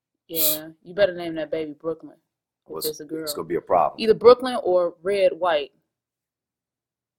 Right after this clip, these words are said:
Speaker 2: No.
Speaker 1: I, I mean,
Speaker 2: No.
Speaker 1: blue,
Speaker 2: We're not
Speaker 1: red,
Speaker 2: doing
Speaker 1: white.
Speaker 2: red, white, and blue.
Speaker 1: I
Speaker 2: We're
Speaker 1: guess if
Speaker 2: protesting.
Speaker 1: Hillary would've won, we probably coulda did that, but with
Speaker 2: He
Speaker 1: Trump in
Speaker 2: could,
Speaker 1: office.
Speaker 2: yeah, with Trump in office,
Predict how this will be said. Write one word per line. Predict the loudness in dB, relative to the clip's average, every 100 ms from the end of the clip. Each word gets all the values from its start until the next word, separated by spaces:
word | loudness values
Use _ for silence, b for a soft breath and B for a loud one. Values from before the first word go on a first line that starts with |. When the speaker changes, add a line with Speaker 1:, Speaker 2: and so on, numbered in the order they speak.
| -12
Speaker 2:
No. | -10 -10 -14 _ _ _ -18
Speaker 1:
I, |
I |
mean, | -14 -12 -14 -18 _
Speaker 2:
No. | -20 -20 -20 _
Speaker 1:
blue, | 0 0 0 -8 _
Speaker 2:
We're | -4
not | 0
Speaker 1:
red, | 2
Speaker 2:
doing | 2
Speaker 1:
white. | 4 4
Speaker 2:
red, | 4 4
white, | 2 -2
and |
blue. | -12 -18 -18 _ _ _ _ _ -2
Speaker 1:
I | 2
Speaker 2:
We're |
Speaker 1:
guess | 4
if |
Speaker 2:
protesting. | 6 4 4 -2 -2
Speaker 1:
Hillary | -2 -2 -2
would've | -6 -8 -8
won, | -10 -10 -14
we |
probably | -6 -6 -6
coulda | -16 -16
did | -12 -8
that, | -8 -8
but | -10 -12 -14 _ _ -20
with | -16
Speaker 2:
He | -4
Speaker 1:
Trump | -2 0
in |
Speaker 2:
could, | -2
Speaker 1:
office. | -4 -10 -18 -18 -6
Speaker 2:
yeah, | -2 0 0
with | -4 -8
Trump | -6 -6 -4
in | -6
office, | -6 -6 -12 -18 -18